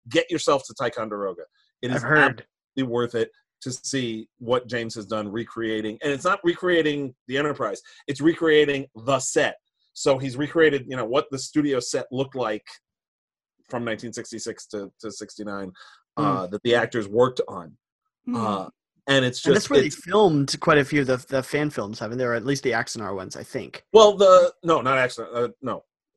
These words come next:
Speaker 1: Um,
Speaker 2: Not
Speaker 1: not
Speaker 2: Axanar, it wouldn't be
Speaker 1: definitely
Speaker 2: Axanar, that's the
Speaker 1: Axanar.
Speaker 2: other one.
Speaker 1: Um,
Speaker 2: Yeah.
Speaker 1: no, but, uh, James used to do New Voyages.
Speaker 2: New
Speaker 1: Um,
Speaker 2: Voyages, that's what it is.
Speaker 1: and, but, uh, and, and, and he used a lot of the same material he used, uh, for the fan films, uh, in recreating this. But,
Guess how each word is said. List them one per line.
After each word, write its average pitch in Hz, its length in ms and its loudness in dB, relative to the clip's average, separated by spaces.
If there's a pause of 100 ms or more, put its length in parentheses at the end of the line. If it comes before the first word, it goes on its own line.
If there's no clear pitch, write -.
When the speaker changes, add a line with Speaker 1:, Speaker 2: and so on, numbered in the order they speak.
Speaker 1:
Um, 113 380 -2
Speaker 2:
Not 170 160 -4
Speaker 1:
not 190 100 6
Speaker 2:
Axanar, 151 320 2
it 143 60 2
wouldn't 147 120 -4
be 139 100 2
Speaker 1:
definitely 123 300 -6
Speaker 2:
Axanar, - 20 -14
that's 110 180 -4
the - 20 -2
Speaker 1:
Axanar. 117 40 0
Speaker 2:
other 107 120 -8
one. - 540 -2
Speaker 1:
Um, 135 60 2
Speaker 2:
Yeah. 117 100 2
Speaker 1:
no, 160 280 2
but, 147 180 4
uh, 170 260 0
James 196 400 0
used 175 260 -6
to 147 60 -10
do 156 280 0
New 135 160 -4
Voyages. 117 580 -6 (220)
Speaker 2:
New 180 100 8
Speaker 1:
Um, 147 60 2
Speaker 2:
Voyages, 113 320 4
that's 123 180 -4
what 101 120 -14
it 80 60 -14
is. - 240 -12 (200)
Speaker 1:
and, 135 260 -2
but, 151 240 2
uh, 165 80 2 (300)
and, 151 200 0
and, 147 300 -4
and 147 140 -2
he 147 80 -8
used 160 220 -2
a 156 40 2
lot 135 160 0
of 127 60 -10
the 127 60 -10
same 135 180 -10
material 131 420 -8
he 117 80 -20
used, 120 600 -12 (400)
uh, 104 260 -10 (840)
for 127 400 2
the 131 60 -16
fan 131 240 -8
films, 107 300 -10 (520)
uh, 107 380 -2
in 117 140 -6
recreating 113 560 -4
this. 101 280 -10
But, 101 200 -6